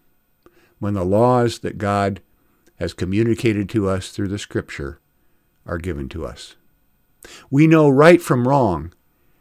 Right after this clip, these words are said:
because God has written it on our hearts. And most importantly, we know right from wrong because Jesus Christ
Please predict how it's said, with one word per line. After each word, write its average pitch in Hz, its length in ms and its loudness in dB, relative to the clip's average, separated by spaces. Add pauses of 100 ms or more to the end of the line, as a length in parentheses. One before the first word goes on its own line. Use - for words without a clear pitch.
(180)
because 95 300 -6
God 98 300 -2
has 90 200 -4
written 92 300 -6
it - 160 -14 (140)
on 82 140 -10
our 71 100 -10
hearts. - 540 -10 (1300)
And 101 220 -4
most 123 280 2
importantly, - 680 -8 (880)
we 104 160 -2
know 98 160 0
right 98 320 0
from 87 220 -6
wrong 80 380 -6 (840)
because - 320 -12
Jesus 90 400 -8
Christ - 540 -12